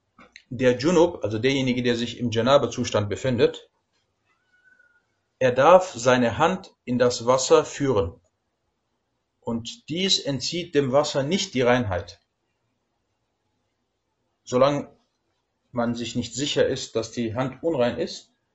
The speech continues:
so kann man, wenn man einen Topf hat oder ein Gefäß hat, kann man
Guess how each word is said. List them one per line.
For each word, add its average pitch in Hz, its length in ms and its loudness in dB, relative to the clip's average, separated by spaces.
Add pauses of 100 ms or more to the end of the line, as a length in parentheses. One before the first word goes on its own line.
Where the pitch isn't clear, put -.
(140)
so 120 140 -8
kann 190 220 0
man, 196 280 0 (960)
wenn 123 160 -4
man 123 140 0
einen 113 500 -4 (920)
Topf - 260 -2
hat 139 120 2
oder 110 160 4
ein 113 120 -2
Gefäß 107 380 -6
hat, 139 200 -4
kann 240 200 -2
man 170 280 -2